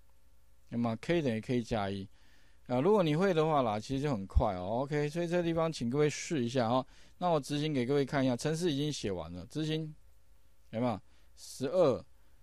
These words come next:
二十一、二十七，一直往下，有没有？它每一个它就一直往下。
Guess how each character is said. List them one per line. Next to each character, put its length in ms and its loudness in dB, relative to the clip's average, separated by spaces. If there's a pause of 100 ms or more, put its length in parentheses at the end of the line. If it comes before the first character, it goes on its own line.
(260)
二 120 2
十 260 -4
一、 380 0 (460)
二 120 2
十 140 -2
七， 600 0 (100)
一 120 0
直 120 -2
往 180 0
下， 320 -2 (100)
有 120 -2
没 80 2
有？ 200 4 (380)
它 140 -2
每 380 2 (320)
一 120 -8
个 320 2
它 140 -2
就 120 0
一 80 0
直 100 -2
往 220 -2
下。 260 -4